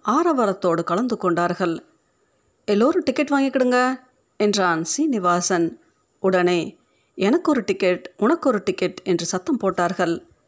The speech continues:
"எந்த ஊருக்கு வேணும்?" "ஏய், இந்த மாதிரி இடிச்சு தள்ளினா என்ன அர்த்தம்? அப்புறம் நான் விளையாட்டுக்கு வரமாட்டேன்." "இல்ல, இல்ல, இடிச்சு தள்ளல." "சரி, எந்த ஊருக்கு டிக்கெட் வேணும்?"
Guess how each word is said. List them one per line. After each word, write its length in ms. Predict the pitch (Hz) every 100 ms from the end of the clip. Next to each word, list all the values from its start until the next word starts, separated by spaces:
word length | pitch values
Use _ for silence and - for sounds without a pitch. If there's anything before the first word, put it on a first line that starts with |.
| _ _ _ _
"எந்த 280 | 202 311 330
ஊருக்கு 300 | 277 254 233
வேணும்?" 460 | 214 208 202 208 - - _ _
"ஏய், 360 | 190 196 175 - _ _
இந்த 180 | 196 185
மாதிரி 320 | 190 277 247
இடிச்சு 200 | 214 - -
தள்ளினா 340 | 202 202 240 -
என்ன 260 | - 190 330
அர்த்தம்? 400 | 247 - 208 208 _ _
அப்புறம் 300 | - 180 185
நான் 100 | 170
விளையாட்டுக்கு 440 | 165 247 294 190 180
வரமாட்டேன்." 500 | 185 175 165 - _ _ _ _ _ _ _ _ _
"இல்ல, 260 | 202 190 185
இல்ல, 300 | 175 180 -
இடிச்சு 260 | 196 202 240
தள்ளல." 400 | 185 165 170 160 - _ _ _ _ _ _ -
"சரி, 320 | - 175 - - _
எந்த 260 | - 208 302
ஊருக்கு 220 | 254 196
டிக்கெட் 260 | 185 202 180
வேணும்?" 380 | 175 165 180